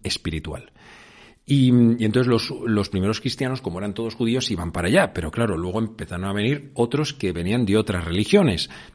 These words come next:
Y entonces ya no se reunían allí. Empezaron a, a reunirse en cementerios, eh, por eso en las catacumbas, para honrar también, mm, el cuerpo de los mártires que habían sido allí enterrados,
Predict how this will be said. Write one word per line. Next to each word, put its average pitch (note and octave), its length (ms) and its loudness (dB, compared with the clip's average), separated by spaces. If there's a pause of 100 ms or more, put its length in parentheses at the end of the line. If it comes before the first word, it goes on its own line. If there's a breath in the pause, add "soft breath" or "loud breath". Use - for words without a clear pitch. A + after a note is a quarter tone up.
Y F#2 80 -8
entonces F2 240 -4
ya F#2+ 120 0
no G2+ 100 -2
se E3+ 140 0
reunían F2+ 440 2
allí. C3+ 360 4 (260 loud breath)
Empezaron E2+ 420 -4
a, E2+ 220 -8
a F#2+ 140 -6
reunirse F2 720 -6 (200)
en F2+ 300 -4
cementerios, F#2+ 800 0 (760 loud breath)
eh, - 180 -14
por D#2+ 180 -4
eso E2+ 280 -2
en E2 100 -4
las D#2 180 -8
catacumbas, A#2+ 840 2 (260)
para D#2+ 180 -6
honrar E2 280 -4
también, E2+ 320 -2
mm, E2+ 760 -10
el D#2+ 220 -8
cuerpo F#2+ 500 2
de D#2+ 100 -8
los D#2 180 -10
mártires G#2 540 -2
que F#2+ 100 -12
habían E2 200 -8
sido D#2+ 280 -8
allí D#2 220 -8
enterrados, G#2 580 -4